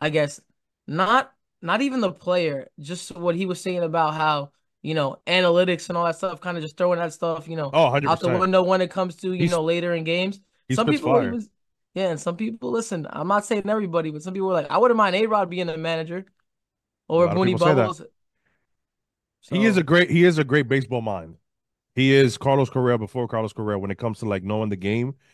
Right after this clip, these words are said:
Speaker 1: That was a
Speaker 2: A-Rod
Speaker 1: great interview he did with actually Correa a couple years ago about shortstop.
Speaker 2: I'm telling you,
Speaker 1: Fantastic.
Speaker 2: man. I mean, the,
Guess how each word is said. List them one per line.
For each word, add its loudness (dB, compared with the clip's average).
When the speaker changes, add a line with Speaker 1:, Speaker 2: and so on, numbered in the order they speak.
Speaker 1:
That 0
was 4
a 4
Speaker 2:
A-Rod 6
Speaker 1:
great 4
interview -2
he -4
did -2
with -4
actually -6
Correa -6
a -6
couple -8
years -6
ago -8
about -10
shortstop. -4
Speaker 2:
I'm -6
telling 0
you, -6
Speaker 1:
Fantastic. -6
Speaker 2:
man. -4
I -4
mean, 2
the, 4